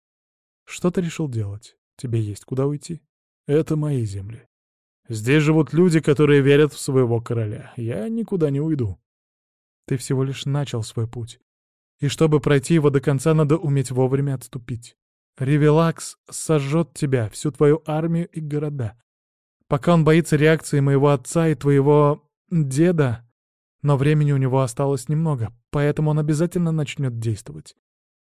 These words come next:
пыталась воззвать к разуму Сая драконица.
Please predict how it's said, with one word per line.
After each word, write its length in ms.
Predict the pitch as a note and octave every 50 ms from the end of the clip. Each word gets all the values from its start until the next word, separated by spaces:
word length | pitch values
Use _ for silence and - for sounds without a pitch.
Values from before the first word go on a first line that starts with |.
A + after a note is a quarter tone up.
| _ _
пыталась 500 | - B2 A#2 A#2 A#2+ A2+ A2 G#2+ G2+ -
воззвать 440 | A#2 A#2 A2+ G#2+ G#2+ G#2+ G2+ - - -
к 100 | - -
разуму 460 | A#2 G#2+ G#2+ G#2+ A#2 A#2+ B2+ C#3 C#3+ C3+
Сая 340 | - - A#2+ G#2+ G#2 G#2
драконица. 760 | G#2+ G#2+ A2 G#2+ A2+ - - - C#3 C3+ - - - G3 -